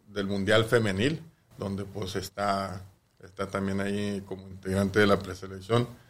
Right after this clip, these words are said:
Talía Villavicencio y, y María José Zúñiga, ¿no? Y que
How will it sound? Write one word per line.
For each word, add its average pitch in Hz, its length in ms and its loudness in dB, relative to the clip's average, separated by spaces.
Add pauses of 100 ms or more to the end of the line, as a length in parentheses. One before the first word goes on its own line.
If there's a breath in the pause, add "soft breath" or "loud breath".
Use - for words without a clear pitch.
(240 loud breath)
Talía 104 400 0
Villavicencio 117 680 0
y, 98 640 -2
y 92 40 -10
María 98 240 2
José 95 280 0
Zúñiga, 98 420 -12
¿no? 110 160 -10
Y 120 40 -12
que 95 200 -16